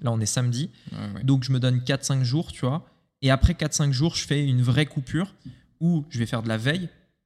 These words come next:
Speaker 1: pour le business.
Speaker 2: Ouais.
Speaker 1: Euh, donc, euh, entre trente et une heure de taf par jour, trente minutes et une heure de taf par jour. Et le reste du temps,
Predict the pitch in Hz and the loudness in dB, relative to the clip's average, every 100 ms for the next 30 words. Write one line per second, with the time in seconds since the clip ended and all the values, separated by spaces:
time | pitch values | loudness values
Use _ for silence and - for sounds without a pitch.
0 | _ _ _ _ 120 110 110 120 170 - | _ _ _ _ -2 -2 -2 -2 -4 -6
1 | _ _ _ - 110 117 - _ _ 117 | _ _ _ -10 -8 -8 -12 _ _ -2
2 | 117 113 110 107 117 131 123 120 107 123 | 0 0 -2 -2 -2 -2 -2 -6 -4 -6
3 | - 123 - 147 147 143 - - _ _ | -4 -6 -6 -6 -6 -6 -12 -14 _ _
4 | - 120 123 147 143 143 127 123 120 123 | -4 -4 -2 -2 0 0 -2 -2 -4 -4
5 | 120 110 123 165 - 135 143 135 131 113 | -6 -4 -4 -4 -4 -4 -2 -2 -2 -4
6 | 117 110 104 104 107 104 131 156 _ - | -4 -4 -6 -8 -8 -6 -6 -8 _ -20
7 | _ _ _ 127 139 135 156 180 139 139 | _ _ _ 4 6 4 2 -2 -4 -4
8 | 131 143 175 | -2 -2 -4